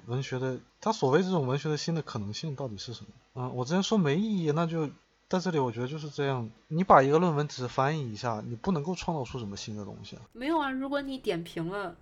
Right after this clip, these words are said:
Speaker 2: 就是你写了译者序，那就是有新的东西啊。
Speaker 1: 问题是译者序跟这个论文它不是同一个作品啊，译者序是你自己写的，它又是一个独立的东西了。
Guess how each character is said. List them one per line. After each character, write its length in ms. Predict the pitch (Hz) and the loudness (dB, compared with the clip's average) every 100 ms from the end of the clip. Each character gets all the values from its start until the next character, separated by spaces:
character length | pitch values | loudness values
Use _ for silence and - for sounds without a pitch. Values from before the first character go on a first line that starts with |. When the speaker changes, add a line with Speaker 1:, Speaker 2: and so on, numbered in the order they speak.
| - | -8
Speaker 2:
就 120 | 226 | -4
是 160 | 220 202 | 0 0
你 200 | 185 185 | -2 -8
写 180 | - 165 | -4 -2
了 100 | 165 | -2
译 200 | 214 196 | -4 -2
者 180 | 165 | -2
序， 460 | 147 - 196 165 - - - _ - | -2 -6 -4 -4 -4 -14 -20 _ -12
那 120 | 226 | -10
就 140 | 226 226 | -6 -4
是 140 | 214 | -2
有 120 | 156 | -4
新 160 | 156 170 | -6 -6
的 140 | 170 | -6
东 180 | 165 160 | -4 -6
西 140 | 165 | -8
啊。 180 | 165 165 - - - - | -10 -10 -14 -20 -20 -6
Speaker 1:
问 140 | 185 214 | 2 2
题 200 | - 160 | 2 0
是 120 | 175 | 0
译 200 | 180 214 | -2 -2
者 200 | 170 131 | 0 -2
序 320 | - - 196 | -2 -2 -2
跟 220 | 143 170 | 0 0
这 100 | 170 | 0
个 100 | 165 | -2
论 260 | 151 170 131 | 0 0 -2
文 160 | 107 113 | -4 -6
它 100 | 143 | -8
不 180 | - | -10
是 140 | 113 185 | -10 -10
同 300 | - 120 117 | -8 -6 -4
一 80 | 156 | -6
个 80 | |
作 180 | 156 165 | -4 -6
品 240 | 131 - 131 | -6 -10 -14
啊， 160 | 127 | -14
译 120 | 143 156 | -10 -4
者 120 | 127 | -4
序 160 | - | -4
是 140 | 156 127 | -8 -8
你 140 | 110 | -10
自 180 | 104 139 | -10 -12
己 100 | 120 | -10
写 220 | 120 - | -10 -10
的， 220 | - - - - _ _ | -12 -14 -20 -20 _ _
它 140 | - | -2
又 180 | 175 214 | 2 2
是 160 | 185 165 | 2 0
一 60 | |
个 100 | 123 | -2
独 200 | 123 107 | -4 -6
立 100 | 127 | -4
的 100 | 147 | -4
东 200 | 110 98 | -4 -6
西 140 | 98 | -12
了。 60 | 113 | -14